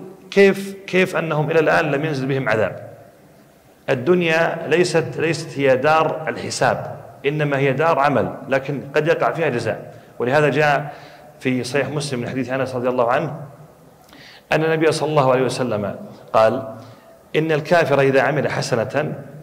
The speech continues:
أعطاه الله عليها في الدنيا، حتى إذا لقي الله لم يبق له شيء. وأما المؤمن فإن الله سبحانه وتعالى يدخر له حسناته في الآخرة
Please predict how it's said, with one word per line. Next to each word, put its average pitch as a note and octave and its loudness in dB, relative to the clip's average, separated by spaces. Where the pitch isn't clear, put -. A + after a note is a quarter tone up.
أعطاه B2+ 2
الله C#3 2
عليها C3 2
في A2 -6
الدنيا، G2 -6
حتى - 0
إذا B2+ 2
لقي D#3+ 4
الله C#3+ 4
لم C3 0
يبق D3 0
له C3+ 2
شيء. G2 -6
وأما F3 6
المؤمن C#3+ 0
فإن E3+ 0
الله E3+ 2
سبحانه D3+ -4
وتعالى C#3+ 2
يدخر A#2 0
له C3+ 0
حسناته D3 -6
في A2+ -8
الآخرة D#3 0